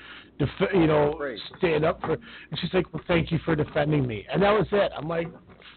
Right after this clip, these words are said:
Speaker 1: you know, this chick cannot admit she got her ass kicked twice.
Speaker 2: Yeah.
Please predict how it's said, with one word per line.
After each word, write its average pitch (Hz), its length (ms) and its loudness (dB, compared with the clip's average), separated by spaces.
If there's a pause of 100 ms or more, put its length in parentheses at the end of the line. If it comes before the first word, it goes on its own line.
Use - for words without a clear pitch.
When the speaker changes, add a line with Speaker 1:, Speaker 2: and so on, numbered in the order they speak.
(880)
Speaker 1:
you 190 80 0
know, 196 140 0 (280)
this 233 140 2 (120)
chick 233 180 -4
cannot 175 280 4
admit 170 240 2 (100)
she 156 60 -6
got 156 140 2
her 131 160 -2
ass 165 160 -2 (120)
kicked - 220 -16
twice. 101 240 -14 (1600)
Speaker 2:
Yeah. 143 280 0